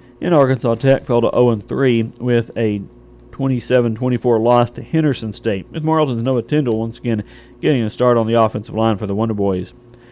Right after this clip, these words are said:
Jordan Walker broke a tie with an eighth inning home run, and the Saint Louis Cardinals avoided a sweep with a six to five win over the Philadelphia Phillies on Sunday afternoon at Busch Stadium.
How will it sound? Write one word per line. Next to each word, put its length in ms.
Jordan 240
Walker 260
broke 200
a 40
tie 200
with 80
an 60
eighth 200
inning 160
home 260
run, 200
and 60
the 40
Saint 180
Louis 220
Cardinals 420
avoided 440
a 40
sweep 320
with 140
a 120
six 280
to 80
five 300
win 180
over 160
the 80
Philadelphia 540
Phillies 340
on 160
Sunday 320
afternoon 500
at 280
Busch 280
Stadium. 480